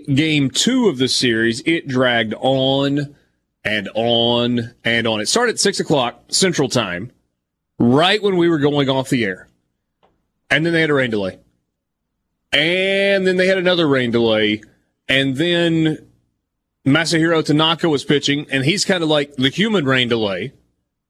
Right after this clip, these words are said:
And there were a bunch of pitching changes, and it just lasted forever. But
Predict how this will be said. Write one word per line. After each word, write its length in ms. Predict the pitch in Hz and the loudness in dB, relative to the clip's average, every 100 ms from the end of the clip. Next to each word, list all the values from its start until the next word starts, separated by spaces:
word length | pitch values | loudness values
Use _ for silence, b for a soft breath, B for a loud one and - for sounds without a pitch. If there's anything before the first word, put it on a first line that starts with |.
| _ _ _ _ _ _ _ _ _ _ | _ _ _ _ _ _ _ _ _ _
And 600 | - 156 156 160 160 156 | -2 0 0 0 0 0
there 80 | 147 | 0
were 40 | 143 | 0
a 40 | |
bunch 180 | 139 180 | 0 -2
of 60 | 143 | 0
pitching 340 | 185 175 143 | 0 0 -2
changes, 800 | 135 - 208 220 196 208 202 160 - | 0 0 0 0 2 2 0 -4 -4
and 160 | 165 175 | 0 0
it 240 | 220 - | 0 -2
just 680 | 151 135 147 175 175 - - - - | -2 0 2 0 -2 -4 -8 -8 0
lasted 1000 | 139 143 143 139 - 143 135 127 120 - _ _ _ _ _ _ | 2 2 0 -2 -2 -2 0 -2 -4 -8 _ _ _ _ _ _
forever. 920 | - - - 147 135 127 117 87 87 - _ _ _ _ _ _ _ _ _ _ _ _ _ _ _ _ _ _ - | -14 -6 0 2 2 2 0 -4 -10 -14 _ _ _ _ _ _ _ _ _ _ _ _ _ _ _ _ _ _ -4
But 420 | 160 90 - | -4 -4 -16